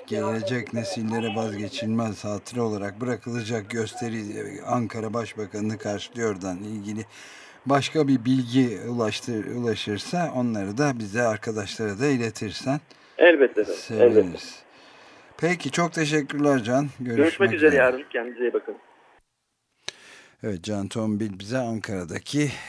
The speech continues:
Speaker 1: durumu, ortamı anlattı. Çeşitli hem, e, kısmen de kendisinin de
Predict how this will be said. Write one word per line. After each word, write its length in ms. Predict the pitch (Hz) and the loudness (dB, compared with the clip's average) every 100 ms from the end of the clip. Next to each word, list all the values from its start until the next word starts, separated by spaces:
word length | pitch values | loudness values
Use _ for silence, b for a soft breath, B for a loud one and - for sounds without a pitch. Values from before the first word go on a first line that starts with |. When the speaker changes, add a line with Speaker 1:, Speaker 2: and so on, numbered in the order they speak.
| B B | B B
Speaker 1:
durumu, 640 | 123 117 120 131 120 110 | -2 2 4 2 0 -6
ortamı 340 | 107 - 110 110 | -8 -4 -2 0
anlattı. 680 | 95 95 87 - 143 143 104 B B B _ | -2 -2 -6 -4 0 0 -2 B B B _
Çeşitli 440 | - 87 - 101 | -10 -10 -10 -10
hem, 360 | 95 101 92 82 | -6 -4 -4 -6
e, 380 | 92 85 87 85 92 - - - - _ - | -8 -8 -10 -14 -16 -18 -20 -20 -20 _ -6
kısmen 600 | 139 - 113 104 98 95 | -6 -4 -2 -2 -2 -4
de 120 | 87 | -6
kendisinin 640 | - 110 104 90 110 110 92 | -6 -4 -4 -4 -4 -2 -4
de 160 | 85 | -8